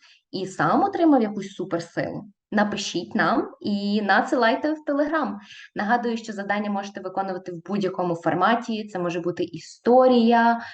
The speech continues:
малюнок, відео, що завгодно. Тому чекатиму також з нетерпінням вашої фантазії і того, які захисники є саме у вашій планеті організмі. А тепер давайте повчимо англійську разом.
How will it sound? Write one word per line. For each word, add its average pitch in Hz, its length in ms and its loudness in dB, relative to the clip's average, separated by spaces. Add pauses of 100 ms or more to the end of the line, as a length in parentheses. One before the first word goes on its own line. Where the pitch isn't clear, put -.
(120)
малюнок, 214 880 2
відео, 214 640 -2
що 214 340 -4
завгодно. 165 520 -8 (460)
Тому 202 340 -2
чекатиму 208 480 2
також 190 300 -2
з 190 280 -4
нетерпінням 208 680 -2 (300)
вашої 190 340 2
фантазії 185 760 -2
і - 60 -10
того, 190 240 -2
які 175 300 -4
захисники 170 760 -2
є 170 300 2
саме 185 380 -2
у 208 120 -2
вашій - 340 0
планеті 170 540 -6
організмі. 156 540 -6 (880)
А 220 100 2
тепер 220 540 2
давайте 247 580 4 (100)
повчимо 254 560 0
англійську 240 480 -2
разом. - 340 -6